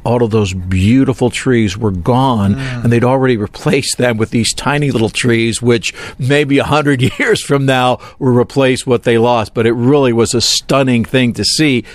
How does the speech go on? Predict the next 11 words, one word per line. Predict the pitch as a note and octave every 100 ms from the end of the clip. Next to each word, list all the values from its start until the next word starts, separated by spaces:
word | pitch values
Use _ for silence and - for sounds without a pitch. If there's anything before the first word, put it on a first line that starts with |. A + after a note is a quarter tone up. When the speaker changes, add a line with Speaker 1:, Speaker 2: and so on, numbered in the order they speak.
| - A#2
Speaker 1:
especially, | - - C3 B2+ A#2+ A2
like | G#2 G2
you | G2+
said, | - C3+ G#2 - - -
two | - D#3+
months | C#3 A#2+ A2 -
later. | G#2 A2 F2+ D#2+ - - - -
Speaker 2:
You | A#2 C3+
mentioned, | A2+ A2+ A2 F#2
too, | G#3 G3+ F#2+
that | G2